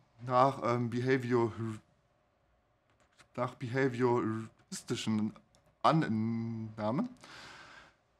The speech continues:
ähm, die, ähm, bezieht sich auf die fortlaufende, äh, K-, Konstruktion und auch die Veränderung, äh, von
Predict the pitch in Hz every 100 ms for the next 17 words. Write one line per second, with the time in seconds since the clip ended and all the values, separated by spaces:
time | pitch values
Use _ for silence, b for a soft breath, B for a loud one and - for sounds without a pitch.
0 | - 139 143 147 147 147 123 156 156 147
1 | 143 147 135 143 - - _ _ - 180
2 | 170 160 139 143 147 - 165 160 135 135
3 | 143 147 190 - 127 120 - 120 - -
4 | _ _ - 156 160 156 165 151 117 135
5 | 147 - - 117 185 156 110 - 113 117
6 | 104 B B - - 117 117 110